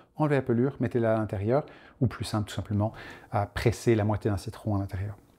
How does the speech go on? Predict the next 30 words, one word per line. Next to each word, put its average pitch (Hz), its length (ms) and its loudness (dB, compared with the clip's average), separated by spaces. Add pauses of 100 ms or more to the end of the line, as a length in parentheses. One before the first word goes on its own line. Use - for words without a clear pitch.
(1000)
Et 156 60 4
voilà. 175 220 6 (1200)
Le 135 120 6
matériel 190 440 6
maintenant 123 340 2
requis 113 300 -2
pour 123 160 -2
faire 117 140 2
du 101 80 -2
kéfir, 220 400 -2
c'est 139 100 2
vraiment 107 240 10
très, - 140 10
très - 160 0
simple. - 320 -8 (500)
Vous 120 240 2
avez 139 160 6
besoin 127 280 4
d'un 120 120 4
bocal 147 640 4 (960)
qui - 180 2
est 117 120 6
suffisamment 131 520 2
grand, 107 300 -2
mais 143 120 2
pas 104 140 0
trop, 101 320 -2 (580)
euh, 113 360 4 (160)
et 151 420 4 (480)
d'un 117 720 2